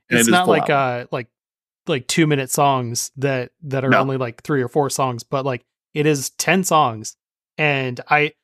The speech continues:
Speaker 2: at least at the beginning of the game, you have control of Peter. I just sat there in his bedroom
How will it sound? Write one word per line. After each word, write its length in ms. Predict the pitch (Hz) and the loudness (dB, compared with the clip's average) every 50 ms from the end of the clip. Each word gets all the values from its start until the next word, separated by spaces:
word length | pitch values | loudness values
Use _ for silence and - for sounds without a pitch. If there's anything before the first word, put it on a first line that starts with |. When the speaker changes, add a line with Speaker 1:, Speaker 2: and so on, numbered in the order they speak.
| _ _ _ _ _ | _ _ _ _ _
Speaker 2:
at 120 | - 175 165 | 0 0 2
least 220 | 220 214 - - | 2 0 0 -2
at 100 | 156 143 | -6 -8
the 60 | 139 | -6
beginning 340 | 127 143 135 185 202 196 160 | -8 -4 -2 0 0 0 0
of 60 | 143 | -2
the 60 | 123 | -2
game, 240 | 123 127 165 165 131 | -2 -2 -2 -2 -2
you 100 | 120 135 170 | -2 -4 -4
have 100 | 185 - | -4 -4
control 340 | - 143 - - 170 156 | -6 -6 -2 0 0 0
of 80 | 135 131 | -2 -2
Peter. 380 | - 156 151 139 123 120 - _ _ | -4 -6 -6 -4 -6 -8 -12 _ _
I 120 | - 180 208 | 0 0 2
just 220 | 254 269 - - | 2 0 -2 -2
sat 300 | - - 170 190 180 156 | 0 0 0 0 0 0
there 180 | 151 147 143 139 | 0 0 0 -2
in 220 | 135 143 160 165 | -2 -2 -2 0
his 160 | 156 156 135 117 | 0 0 -2 -2
bedroom 540 | 120 135 147 139 139 139 127 120 113 110 | -2 -4 -4 -2 -2 -4 -4 -4 -6 -10